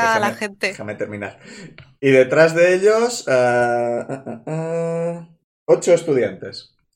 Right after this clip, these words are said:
Speaker 2: o al menos chavalines. Chavalines entre chavales y, sí, chavalines.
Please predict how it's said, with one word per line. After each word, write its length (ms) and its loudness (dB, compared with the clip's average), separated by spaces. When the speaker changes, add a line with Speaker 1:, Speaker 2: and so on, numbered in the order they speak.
Speaker 2:
o 200 0
al 100 0
menos 800 0
chavalines. 760 0
Chavalines 680 0
entre 720 2
chavales 640 2
y, 440 -2
sí, 240 -6
chavalines. 520 -6